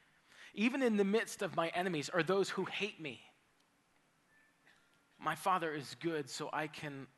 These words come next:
love them. That's what overwhelming faith does. That's what a confidence in, in, in God does. It allows us to love those who hate us or persecute us. F-, First John four eighteen says, "There, there is no fear in love, but perfect love drives out fear,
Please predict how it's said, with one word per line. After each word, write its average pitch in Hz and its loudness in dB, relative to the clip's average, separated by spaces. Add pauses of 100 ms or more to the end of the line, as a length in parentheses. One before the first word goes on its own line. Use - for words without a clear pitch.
(120)
love 139 0
them. 117 -8 (220)
That's 214 -2
what 185 0
overwhelming 156 0
faith 151 -6
does. 160 -4
That's 175 -2
what - 0
a 143 -6
confidence 160 -2
in, 143 -8
in, 135 -8
in 135 -8
God 147 0 (120)
does. 147 -2 (260)
It 180 -2
allows 147 2
us 139 -2 (180)
to 180 -4
love 165 2
those 135 -2 (160)
who 160 -4
hate 185 -4
us 143 -2
or 151 -6
persecute 135 -6
us. - -10 (1200)
F-, 175 -6
First 202 2
John 185 4
four 180 2
eighteen 170 -2
says, 151 -2
"There, 180 0
there 180 0
is 170 -2
no 190 2
fear 202 0
in 170 0
love, 175 4
but 160 -6
perfect 208 -2
love 156 0
drives 170 2
out 143 -2
fear, 139 -6